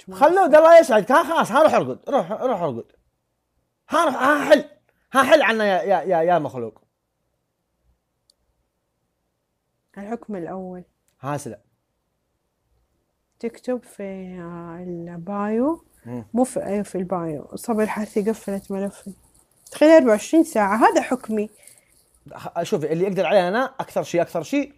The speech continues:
Speaker 2: اثناشر ساعة، أكثر من كذا ما
Speaker 1: خلاص،
Speaker 2: أقدر.
Speaker 1: أنت كتبت الجملة، إيش على كيفك؟
Speaker 2: اثناشر ساعة وأشيلها، ما أخليها، لا،
Speaker 1: ما
Speaker 2: يوم
Speaker 1: فرقت
Speaker 2: كامل.
Speaker 1: أصلا، نصها حتكون نايم، تصحى لين بكرة، خلاص أشيلها لما تفتح بث.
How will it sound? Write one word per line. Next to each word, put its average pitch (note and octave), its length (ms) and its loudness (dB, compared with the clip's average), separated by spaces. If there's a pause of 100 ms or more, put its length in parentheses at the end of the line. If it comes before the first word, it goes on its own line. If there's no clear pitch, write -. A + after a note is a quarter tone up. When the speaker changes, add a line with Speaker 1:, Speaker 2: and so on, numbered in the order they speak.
(100)
Speaker 2:
اثناشر C#3 260 -10
ساعة، A2+ 280 -8
أكثر D3 160 -6
من C#3 100 -8
كذا F3 160 -10
ما A3 80 -6
Speaker 1:
خلاص، A4 240 6
Speaker 2:
أقدر. - 20 6
Speaker 1:
أنت G#4 100 4
كتبت A4+ 360 0
الجملة، C4+ 580 -2
إيش G4 260 -4
على A3+ 480 2
كيفك؟ F4+ 540 -4 (300)
Speaker 2:
اثناشر C#4+ 340 -2
ساعة D4+ 280 2
وأشيلها، A#3+ 360 2
ما D4 100 0
أخليها، F#3+ 440 0
لا، G#3+ 260 2
Speaker 1:
ما A4+ 80 8
Speaker 2:
يوم C5 60 6
Speaker 1:
فرقت C5 280 4
Speaker 2:
كامل. F#4+ 120 0 (140)
Speaker 1:
أصلا، E4 160 -2
نصها F4 400 0
حتكون E4+ 420 -2
نايم، D4+ 280 -4
تصحى E4+ 320 -8
لين D#4+ 200 -2
بكرة، E4 240 -8
خلاص B3+ 380 -6
أشيلها G3+ 800 -12
لما G3+ 160 -14
تفتح G#3+ 320 -18
بث. G#3 220 -14